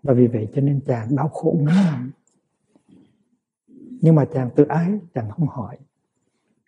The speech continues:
Và càng không hỏi thì càng khổ đau thêm. Rồi đến khi mà mâm cơm cúng đưa lên rồi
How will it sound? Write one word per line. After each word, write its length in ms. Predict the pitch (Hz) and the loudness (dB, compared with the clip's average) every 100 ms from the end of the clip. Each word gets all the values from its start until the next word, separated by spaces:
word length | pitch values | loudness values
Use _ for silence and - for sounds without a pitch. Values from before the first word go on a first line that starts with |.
| _ _ _ _ - _ _ _ _ _ _ - _ | _ _ _ _ -20 _ _ _ _ _ _ -20 _
Và 100 | 139 | -4
càng 300 | 120 131 113 | -2 -2 -4
không 180 | 107 147 | -2 -4
hỏi 260 | 123 131 147 | -4 -8 -12
thì 80 | 139 | -10
càng 180 | - 113 | -10 -10
khổ 200 | - 165 | -8 -8
đau 200 | 151 143 - | -8 -8 -12
thêm. 180 | 175 170 _ _ _ _ _ _ _ _ _ _ _ _ _ _ _ _ _ _ _ _ _ _ _ _ _ _ _ _ - | -16 -16 _ _ _ _ _ _ _ _ _ _ _ _ _ _ _ _ _ _ _ _ _ _ _ _ _ _ _ _ 0
Rồi 100 | 135 | 6
đến 160 | 156 165 | 6 6
khi 180 | 156 | 4
mà 120 | 143 123 | 6 6
mâm 300 | 135 143 143 | 4 4 2
cơm 420 | 147 143 143 139 | 2 2 2 0
cúng 320 | - 131 160 | 2 4 4
đưa 140 | 170 147 | 4 4
lên 200 | 139 139 | 2 0
rồi 440 | 135 123 120 123 | -2 -2 -4 -6